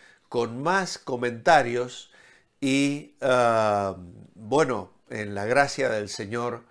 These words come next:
día tras día compartiendo la palabra de Dios. Quiero agradeceros los mensajes que me dejáis,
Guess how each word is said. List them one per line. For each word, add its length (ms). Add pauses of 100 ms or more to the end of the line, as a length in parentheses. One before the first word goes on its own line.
(500)
día 720
tras 240
día 320
compartiendo 1120
la 240
palabra 600
de 260
Dios. 520 (540)
Quiero 240
agradeceros 960
los 160
mensajes 840
que 160
me 100
dejáis, 920